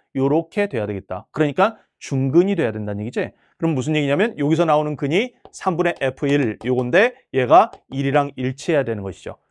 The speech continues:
자, 그래서 에프 일이 삼이 되는 것입니다. 그래서 에프 일이 삼 이렇게 되겠고 그다음에 여기에다 이제 삼을 딱 대입해 보시면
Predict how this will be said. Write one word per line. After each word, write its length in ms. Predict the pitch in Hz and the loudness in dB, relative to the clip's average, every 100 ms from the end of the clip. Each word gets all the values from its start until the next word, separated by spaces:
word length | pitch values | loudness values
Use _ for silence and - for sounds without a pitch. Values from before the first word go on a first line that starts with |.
| _ - | _ 0
자, 100 | 135 | 2
그래서 400 | 123 160 202 - _ | 4 4 4 2 _
에프 340 | 120 123 - 156 | -4 -4 -2 -2
일이 380 | 120 123 180 202 | -2 0 0 -2
삼이 320 | - - 175 165 | -16 -8 -4 -2
되는 200 | 120 107 | -2 -4
것입니다. 580 | 98 104 101 143 233 _ _ - _ _ - - - _ - - - - - - - - - | -8 -4 2 2 0 _ _ -20 _ _ -20 -20 -20 _ -20 -20 -20 -20 -20 -20 -20 -20 0
그래서 240 | 160 165 190 | 6 8 8
에프 260 | - 151 190 | 6 4 4
일이 160 | 185 175 | 4 2
삼 420 | - 196 151 110 - | 2 0 0 -8 0
이렇게 340 | 156 170 180 | 2 4 0
되겠고 680 | - 127 123 120 202 247 262 _ _ | 0 -2 -2 2 6 6 4 _ _
그다음에 300 | 156 185 190 | 4 4 4
여기에다 280 | 160 180 180 | 2 2 2
이제 200 | 151 170 | 0 -4
삼을 380 | - 208 196 | -2 -2 2
딱 200 | 185 180 | 2 2
대입해 320 | - 139 139 147 | 0 -6 -2 0
보시면 420 | 135 165 214 | 0 0 -2